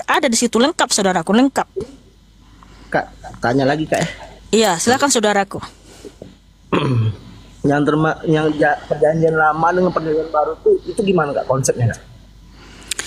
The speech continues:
Speaker 1: Oke, jadi gini, perjanjian lama itu perjanjian Tuhan dengan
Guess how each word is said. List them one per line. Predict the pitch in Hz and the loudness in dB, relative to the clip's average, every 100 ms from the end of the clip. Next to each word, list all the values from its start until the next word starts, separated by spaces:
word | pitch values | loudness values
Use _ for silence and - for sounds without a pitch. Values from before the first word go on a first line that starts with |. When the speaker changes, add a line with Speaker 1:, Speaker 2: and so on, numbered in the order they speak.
| - - - - | -12 -14 -14 -4
Speaker 1:
Oke, | 233 | 0
jadi | 226 220 214 | 2 2 4
gini, | 262 262 180 - - - - - | 4 4 2 -4 -16 -20 -20 -8
perjanjian | - 240 262 262 262 | -2 2 4 4 4
lama | 254 247 240 233 | 4 4 4 4
itu | 233 196 - 185 190 214 262 349 370 - - 311 339 - - - - - | 2 0 2 4 4 4 4 0 -6 -10 -10 -8 -18 -20 -20 -20 -10 -2
perjanjian | 254 226 240 240 262 330 320 | 0 2 2 4 2 2 2
Tuhan | 277 247 269 247 | 2 2 2 4
dengan | 240 247 262 277 | 4 4 4 2